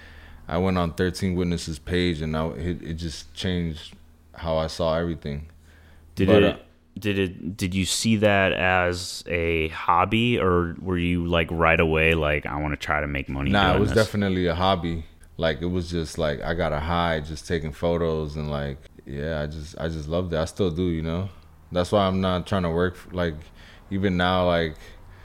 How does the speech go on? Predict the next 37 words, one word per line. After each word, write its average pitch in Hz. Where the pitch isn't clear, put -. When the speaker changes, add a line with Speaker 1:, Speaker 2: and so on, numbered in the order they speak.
Speaker 1:
how 87
it's 90
my 90
career, 92
I'm 92
trying 98
to 90
transition 95
from 87
being 87
a 82
photographer 90
to 87
becoming 85
an 76
artist, 85
like, 71
do 87
whatever 85
I 82
want, 82
whenever 80
I 78
want 78
with 80
my 71
work, 76
and 76
still 82
making 76
ends 76
meet, 80
you 80
know? 82
'Cause, 80
like, 76
it's, -